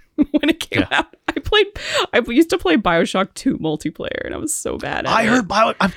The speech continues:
Speaker 2: I've always heard that, like, BioShock two multiplayer was legit.
Speaker 1: It was. I,
Speaker 2: Yeah.
Speaker 1: well, I think it was. I was not legit,
Speaker 2: Yeah. <laughs>
Speaker 1: <laughs> so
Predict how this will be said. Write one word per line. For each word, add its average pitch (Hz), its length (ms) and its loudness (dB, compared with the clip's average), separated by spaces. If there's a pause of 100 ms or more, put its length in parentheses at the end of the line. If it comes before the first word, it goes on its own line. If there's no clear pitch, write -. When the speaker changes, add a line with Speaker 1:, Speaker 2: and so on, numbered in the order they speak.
Speaker 2:
I've 240 220 4
always 294 220 4
heard 285 160 4
that, 262 60 4
like, 226 180 0
BioShock 202 400 2
two 220 100 2
multiplayer 190 380 2
was 127 160 -2
legit. 127 640 -2
Speaker 1:
It 359 160 4
was. 302 580 4
I, 220 140 4
Speaker 2:
Yeah. 226 100 0
Speaker 1:
well, 262 80 6
I 254 140 4
think 320 240 2
it 370 120 2
was. 196 300 4
I 202 140 2
was 277 180 2
not 185 340 4 (140)
legit, 175 480 4
Speaker 2:
Yeah. 208 400 -2
<laughs> - 0 -
Speaker 1:
<laughs> - 0 -
so 262 240 6